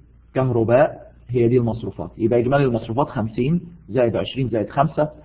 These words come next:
يبقى الإجمالي كام؟ خمسة وسبعين ألف. يبقى إجمالي المصروفات خمسة وسبعين ألف. طيب، الإيرادات، السؤال الثاني، إجمالي الإيرادات، أين الإيرادات؟ لو رجعنا كده للإيرادات هنلاقي الإيرادات عندنا في إيه؟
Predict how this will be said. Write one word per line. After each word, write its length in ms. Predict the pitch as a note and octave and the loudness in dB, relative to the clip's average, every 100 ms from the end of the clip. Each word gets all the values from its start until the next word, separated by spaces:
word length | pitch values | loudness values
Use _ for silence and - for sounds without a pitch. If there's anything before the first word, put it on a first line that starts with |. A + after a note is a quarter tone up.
| - | -8
يبقى 180 | G#2 G#2+ | -4 0
الإجمالي 340 | A2 A2 B2+ | 0 0 -2
كام؟ 300 | A#2+ A#2+ A2+ A2+ - - - | -2 -2 -4 -8 -18 -20 -8
خمسة 280 | C3+ - A2 | -4 -4 -4
وسبعين 360 | - F2 G2 - | -6 -6 -6 -8
ألف. 140 | - - _ _ _ - | -12 -18 _ _ _ -10
يبقى 160 | F#2 G2+ | -6 -4
إجمالي 240 | A2+ B2+ | -2 -2
المصروفات 600 | A#2 G2+ A2+ G#2+ D3+ - - - _ _ - | -2 -6 -6 0 0 0 -8 -20 _ _ -4
خمسة 420 | A#2 - A2+ A#2 - - - | -4 -2 -4 -4 -10 -20 -16
وسبعين 500 | F#2+ G2+ F2+ G#2+ - | -8 -4 -2 -4 -6
ألف. 180 | - - - - - - _ _ A2 | -14 -20 -20 -20 -20 -20 _ _ -6
طيب، 180 | F2 - - - | -6 -8 -10 -2
الإيرادات، 760 | A#2+ A#2 B2 A#2 A#2 F3 - - - - - - _ - - | 0 2 2 2 2 0 -2 -20 -20 -20 -20 -20 _ -20 -20
السؤال 220 | - F2+ | -8 -4
الثاني، 360 | G#2 A#2+ A#2+ G#2+ | -2 -2 -4 -4
إجمالي 280 | A2 B2+ B2+ | -2 2 2
الإيرادات، 580 | F#2 A2 A2+ C#3 - - | 2 2 2 2 0 -2
أين 200 | B2+ B2 | 0 0
الإيرادات؟ 640 | G2+ A#2 A2+ B2 F3 - - - - - - | 0 2 4 2 0 -6 -20 -20 -20 -16 -6
لو 140 | G#2 | -4
رجعنا 320 | G2+ B2 B2 | 0 0 0
كده 200 | A#2 B2 | 0 0
للإيرادات 600 | A2+ G#2+ A2+ A2 B2+ D3+ A2+ | 0 0 2 2 2 0 -2
هنلاقي 180 | A#2 A2+ | 0 0
الإيرادات 400 | G#2+ A2 A#2+ G#2 | 0 0 -2 -4
عندنا 260 | G#2 A2 | -4 -6
في 120 | G#2+ | -4
إيه؟ 200 | F#2 G2+ | -4 -6